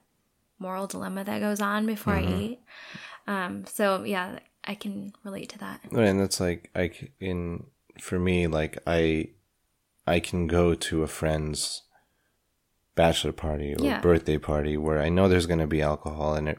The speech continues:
Speaker 2: people are gonna be drunk, and, and I can go to those things without feeling that I'm in danger of relapsing.
Speaker 1: It's, like, a
Speaker 2: And
Speaker 1: perfect e-, example, <laughs> like,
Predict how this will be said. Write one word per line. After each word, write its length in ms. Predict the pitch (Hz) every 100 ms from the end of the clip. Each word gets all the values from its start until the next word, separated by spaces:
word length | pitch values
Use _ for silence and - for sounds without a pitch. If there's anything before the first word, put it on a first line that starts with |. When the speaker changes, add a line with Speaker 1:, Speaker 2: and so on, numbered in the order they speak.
| _
Speaker 2:
people 260 | - 80 78
are 60 |
gonna 200 | 76 76 73
be 120 | 76
drunk, 380 | 73 82 80 -
and, 200 | 73 73 _ _ _ - - - _ _ _ -
and 100 | 92
I 60 | 90
can 360 | 95 85 82 _
go 220 | - 107
to 100 | 117
those 320 | 107 92 82 -
things 600 | 82 80 80 80 - -
without 600 | 131 85 82 80 76 - _ - _ _
feeling 400 | - - 90 87
that 160 | 82 80
I'm 160 | 80 78
in 160 | 76
danger 400 | 76 80 76 73
of 80 | 73
relapsing. 580 | 73 76 69 69 - - - _ _ - - - _ _
Speaker 1:
It's, 320 | - - 78 76
like, 80 |
a 40 | 73
Speaker 2:
And 40 |
Speaker 1:
perfect 360 | - 202 208 -
e-, 100 | 208 -
example, 480 | 208 190 185 202 220
<laughs> 340 | 202 190 -
like, 100 | 226